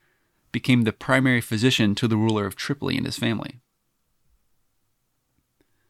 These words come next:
In all of these ways, slavery in Barbary more closely resembled the kind of slavery that has most often existed around the world, including in Native America, in which slavery is less about labor and more a way to gradually incorporate captives or outsiders into society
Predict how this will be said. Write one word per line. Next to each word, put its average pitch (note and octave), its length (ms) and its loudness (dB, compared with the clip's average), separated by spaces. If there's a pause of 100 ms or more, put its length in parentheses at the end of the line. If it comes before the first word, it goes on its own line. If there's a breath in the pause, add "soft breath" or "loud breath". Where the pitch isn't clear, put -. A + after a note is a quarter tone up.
(360)
In B2+ 100 0
all E3+ 140 4
of D3+ 80 -4
these C3 180 0
ways, A#2+ 480 0
slavery C#3 520 0
in A2 100 0
Barbary A#2+ 540 0
more B2+ 220 -2
closely D#3+ 480 -4
resembled B2 440 2
the G#2 60 -6
kind A2+ 180 -2
of G#2+ 100 -4
slavery A#2 400 0
that G2+ 160 -2
has G2 180 -6
most G#2 260 -6
often B2 320 2
existed B2 380 -2
around B2 160 0
the B2 80 -2
world, B2 320 -4 (320 soft breath)
including A#2+ 400 0
in G#2 320 0
Native G#2+ 260 0
America, G#2 540 -2 (800)
in A#2 100 0
which A#2 220 0
slavery C3 400 2
is G#2 180 -4
less D3+ 160 0
about A#2+ 280 2
labor A#2+ 440 2
and G#2 300 -2
more B2 300 0
a A#2+ 60 4
way A#2 200 2
to G#2+ 160 -6
gradually A2+ 480 -2
incorporate G#2+ 720 -6
captives A#2 580 -2
or - 220 -4
outsiders G#2 600 0
into G#2+ 180 -4
society G#2 640 -2